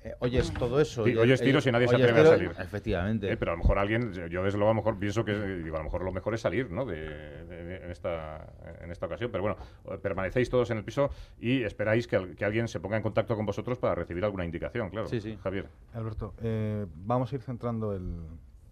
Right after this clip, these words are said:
Speaker 3: el tema, eh, con tus declaraciones y con lo que aparece en el sumario, que para eso está Víctor ahí, que nos podrá dar una luz. Tú dices que oyes ráfagas de metralleta. Digamos
Speaker 1: Ujú.
Speaker 3: que los disparos de,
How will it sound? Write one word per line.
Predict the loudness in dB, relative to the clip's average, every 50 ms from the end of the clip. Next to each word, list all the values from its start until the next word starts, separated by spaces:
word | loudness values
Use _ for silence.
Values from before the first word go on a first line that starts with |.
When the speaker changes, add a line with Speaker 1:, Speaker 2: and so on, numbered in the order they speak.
| -20 -20 -20 -14 -10
Speaker 3:
el | -8 -8 -6 -2
tema, | 0 0 2 2 0 -2 -2 -6 -14 -20 -20 -18 -14
eh, | -12 -10 -10 -10 -8
con | -6 -6 -6 -6
tus | -6 -6 -6
declaraciones | -6 -6 -6 -6 -6 -6 -8 -6 -4 -2 -2 -2 -2 -2 -4 -6 -8 -14 -20 -20 -20 -16
y | -16 -12
con | -10 -8 -8
lo | -8 -6
que | -8 -6
aparece | -6 -6 -6 -4 -6 -6
en | -6
el | -6
sumario, | -8 -6 -6 -4 -4 -4 -4 -4
que | -6 -6
para | -6 -6 -8
eso | -8 -10
está | -8 -6 -4
Víctor | -4 -4 -6 -6 -6 -6 -4
ahí, | -4 -4 -6
que | -6 -8
nos | -10 -10 -10
podrá | -10 -10 -8 -6 -6 -6 -6 -6 -6 -8 -10 -12 -14 -12
dar | -10 -10 -8 -8
una | -8 -8 -10
luz. | -10 -12 -14 -16 -20 -20 -20 -20 -20 -20 -20 -20 -20 -20 -20 -20 -20 -20 -10 -4
Tú | -2 -2
dices | 0 -2 -4 -4
que | -2 -2
oyes | -2 -2 -2 -2
ráfagas | 0 0 0 0 -2 -4 -4 -4
de | -6 -8
metralleta. | -8 -8 -10 -12 -12 -16 -20 -20 -20 -20 -20 -20 -20 -20 -20 -20 -20 -20 -18 -14
Digamos | -8 -4 -2 0 0 0
Speaker 1:
Ujú. | 0 0
Speaker 3:
que | -2 -2 -2 -4
los | -6 -8 -6 -6
disparos | -8 -6 -2 0 0 0 0 0
de, | -2 -2 -2 -2 -2 -2 -2 -2 -4 -4 -6 -8 -10 -10